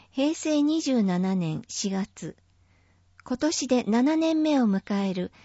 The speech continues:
絆ファミリアのメンバー十七名が、鍵預かり利用者二十一名と居住者を見守っています。今回は、昨年度の二件の事例がありましたので、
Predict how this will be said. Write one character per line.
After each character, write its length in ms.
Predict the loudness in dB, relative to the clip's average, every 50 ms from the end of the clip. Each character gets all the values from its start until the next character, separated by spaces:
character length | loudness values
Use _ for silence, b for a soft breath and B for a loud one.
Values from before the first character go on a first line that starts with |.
| b b b b
絆 440 | b -6 -4 -4 -2 0 0 0 0
フ 120 | 0 0 0
ァ 60 | 0
ミ 160 | 0 0 0
リ 160 | 2 2 2
ア 80 | 2 2
の 120 | 2 2
メ 200 | 2 2 2 2
ン 100 | 2 0
バ 200 | 0 0 -2 -2
ー 20 | -2
十 240 | -2 0 0 2
七 260 | 2 2 2 2 2 2
名 260 | 2 2 2 0 -2
が、 220 | -4 -6 -8 -8 b b b b b b b b b b b
鍵 360 | -6 -4 -4 -2 0 0 2 2
預 200 | 2 0 -2 -2
か 160 | -2 0 0 2
り 120 | 0 0
利 200 | 0 0 2 2
用 180 | 2 2 2 0
者 300 | -2 -4 -4 -6 -6 -4 -2
二 200 | 0 0 0 0
十 220 | 0 0 0 2 0
一 260 | 0 -2 -2 0 2
名 220 | 2 2 2 0 -4
と 240 | _ -8 -8 -8 -10 b b b b b b b
居 180 | -2 0 0
住 260 | 2 2 2 0 0
者 260 | 0 0 -2 0 0 0
を 40 |
見 180 | 0 0 0 0
守 280 | 0 0 2 0 0 -2
っ 40 |
て 140 | -4 -4 -4
い 140 | -2 -2 -2
ま 140 | -2 -4 -4
す。 200 | -8 -10 -16 -20 _ _ _ _ _ _ _ _ _ _ _ _ _ _ _ _ _
今 240 | -4 -2 -2 -2 -2
回 300 | -4 -2 -2 0 0 0
は、 220 | -2 -4 -6 -8 -12 b b b b b b
昨 380 | -8 -4 -4 -4 -2 -2 0
年 260 | 0 2 2 2 0
度 120 | 0 0 0
の 120 | 0 0
二 180 | 2 2 0 0
件 280 | 0 0 2 2 4
の 120 | 4 2 2
事 160 | 0 0 0
例 180 | 2 0 0 0
が 140 | 0 -2
あ 60 | -2 0
り 120 | 0 0
ま 160 | 0 0 -2
し 100 | -4 -4
た 140 | -4 -4 -4
の 140 | -4 -4 -4
で、 200 | -6 -8 -10